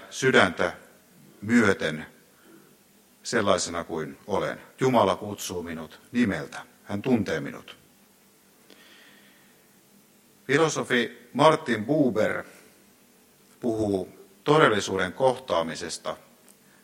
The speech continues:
kahden eri ulottuvuuden kautta.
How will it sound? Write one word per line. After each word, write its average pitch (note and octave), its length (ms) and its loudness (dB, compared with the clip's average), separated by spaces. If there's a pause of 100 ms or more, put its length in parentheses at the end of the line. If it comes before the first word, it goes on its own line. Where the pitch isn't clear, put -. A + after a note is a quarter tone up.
(160)
kahden F#2+ 580 0 (420)
eri G#2 520 -2 (480)
ulottuvuuden E2+ 720 -2
kautta. E2 440 -2